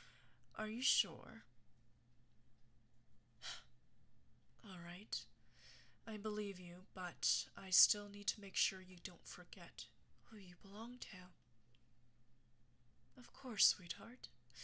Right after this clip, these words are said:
Not only will this serve as a reminder for you, this will ensure that any other vulture circling around you will sink their claws into someone else.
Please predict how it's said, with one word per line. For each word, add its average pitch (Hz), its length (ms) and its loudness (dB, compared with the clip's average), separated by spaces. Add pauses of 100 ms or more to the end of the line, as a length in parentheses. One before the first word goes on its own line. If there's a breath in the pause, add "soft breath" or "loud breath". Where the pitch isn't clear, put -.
(420 loud breath)
Not 214 160 2
only 254 300 2
will 185 200 -6
this 180 140 10
serve 175 300 10
as 170 140 12
a 175 100 0
reminder 170 520 -4
for 160 240 -6
you, - 300 -8 (240)
this 202 280 8
will 240 140 0
ensure 190 500 6
that 175 200 -8
any 214 280 -4
other 196 320 -6
vulture 170 640 -2
circling 226 600 8
around 175 460 -6
you 170 160 -6
will 170 120 -2
sink - 440 12
their 214 140 -4
claws 170 540 4
into - 180 6
someone 185 340 10
else. - 420 6